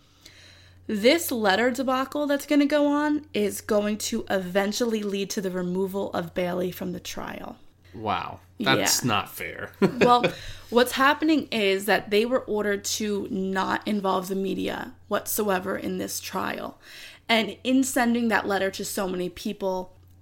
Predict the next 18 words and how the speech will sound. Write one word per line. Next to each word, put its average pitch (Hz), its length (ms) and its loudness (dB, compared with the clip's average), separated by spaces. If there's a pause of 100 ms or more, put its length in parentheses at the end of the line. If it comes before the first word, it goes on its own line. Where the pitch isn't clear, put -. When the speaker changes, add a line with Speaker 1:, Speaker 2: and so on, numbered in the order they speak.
Speaker 1:
that's 190 320 0
what - 140 -6
Bailey 185 280 2
inevitably - 640 -4
did. - 320 -6 (300)
I 196 60 -6
mean, 190 180 -4
he, 196 440 -4
he 254 280 2
knew 233 340 4
that 202 100 0
it - 60 -2
was 180 160 -4
gonna 180 160 0
get 175 220 -2
out. 175 280 -2
It 220 80 0
was 208 200 0